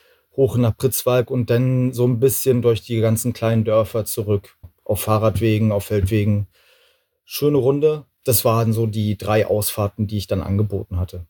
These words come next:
Die meisten sind dann wirklich, wirklich nur die kleine Runde, äh, vierzig, fünfzig Kilometer Deich und, äh, und Wald gefahren. Ich glaub, vier sind die hundert Kilometer Runde gefahren. Das war so die Ausfahrt.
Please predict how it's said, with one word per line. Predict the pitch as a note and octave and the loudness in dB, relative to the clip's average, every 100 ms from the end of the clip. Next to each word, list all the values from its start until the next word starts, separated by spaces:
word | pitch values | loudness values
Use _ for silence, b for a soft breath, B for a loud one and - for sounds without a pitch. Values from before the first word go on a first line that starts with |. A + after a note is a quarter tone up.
| _ - | _ -2
Die | |
meisten | A#2 C3 - B2+ | 2 2 0 -2
sind | B2+ B2+ | 0 2
dann | A#2+ | 0
wirklich, | A#2 A#2 C3+ | 0 0 0
wirklich | C3 C3+ | 0 0
nur | A#2+ C3+ | 0 0
die | C#3 D3+ | 0 -4
kleine | - - B2 C#3+ | -6 -2 0 2
Runde, | C#3 D3 D#3 D#3+ D3 - B2+ B2+ B2 | 2 0 2 0 0 0 2 2 -2
äh, | - | -6
vierzig, | C#3 C3+ A#2+ | -4 -4 -4
fünfzig | C#3+ B2 C#3+ | -6 -4 -6
Kilometer | - C3+ B2+ B2+ A#2+ | -6 -2 0 2 2
Deich | A#2 C3 - | 2 0 0
und, | C3 B2 A2 | -2 0 0
äh, | - A#2+ A#2 A2+ A2 b b b b b _ | 0 2 2 -2 -4 b b b b b _
und | A#2 A#2 A2+ | 0 0 2
Wald | A#2 - | 0 0
gefahren. | C#3+ - C3+ C#3 C#3 - _ - | -2 -2 0 0 -2 -6 _ -20
Ich | - | -10
glaub, | - G2+ - - - | -6 -6 -8 -20 -18
vier | - C#3+ C#3 | -10 0 2
sind | A#2+ A2+ | 2 0
die | B2+ | 0
hundert | B2 B2 - | 2 0 -2
Kilometer | B2+ B2 B2 B2+ | 0 0 2 0
Runde | A2+ B2+ | 0 0
gefahren. | A#2+ A2+ A2+ A#2 A2+ A2+ _ | 0 0 0 0 0 -4 _
Das | A#2+ A#2+ B2+ | -2 2 2
war | A2+ | 2
so | |
die | A#2 - | 0 0
Ausfahrt. | G2 G2+ - F2 F2 | 0 -2 -4 -8 -12